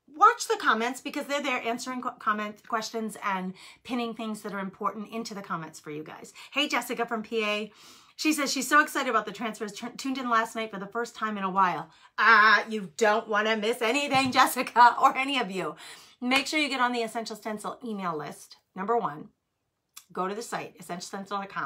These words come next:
dot com, sign up for the email list so that you're getting these notifications about pre-orders and special, um, discounts and all that jazz. Every week on Sunday, you will get a message that will tell you the live schedule of the brand ambassadors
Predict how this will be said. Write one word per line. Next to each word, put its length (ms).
dot 200
com, 240
sign 280
up 100
for 60
the 120
email 200
list 180
so 80
that 140
you're 120
getting 540
these 220
notifications 560
about 200
pre-orders 720
and 220
special, 880
um, 200
discounts 600
and 140
all 260
that 240
jazz. 460
Every 200
week 380
on 160
Sunday, 400
you 180
will 120
get 140
a 40
message 400
that 160
will 80
tell 280
you 280
the 100
live 460
schedule 680
of 280
the 260
brand 240
ambassadors 760